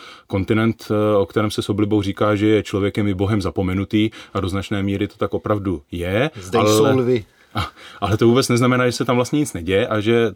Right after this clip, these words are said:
Speaker 1: dění toho světa na tu Afriku nedopadá. Samozřejmě dopadá a potom ta, eh, ten backslash je v tom takový, že nakonec se nám to bude nějak vracet zase zpátky.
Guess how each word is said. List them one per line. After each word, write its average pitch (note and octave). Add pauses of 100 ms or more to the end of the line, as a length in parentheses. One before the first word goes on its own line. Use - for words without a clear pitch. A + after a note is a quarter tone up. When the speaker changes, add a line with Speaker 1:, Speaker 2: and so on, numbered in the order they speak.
(160)
Speaker 1:
dění F#2+
toho A#2
světa A#2 (280)
na G2+
tu -
Afriku A2
nedopadá. F2
Samozřejmě G#2+
dopadá B2+ (280)
a -
potom B2
ta, A#2+
eh, G2
ten G2
backslash A#2
je A2+
v -
tom A#2
takový, A2
že A#2
nakonec A2
se A#2
nám A2
to A2+
bude G#2+
nějak A2
vracet G#2
zase G2+
zpátky. -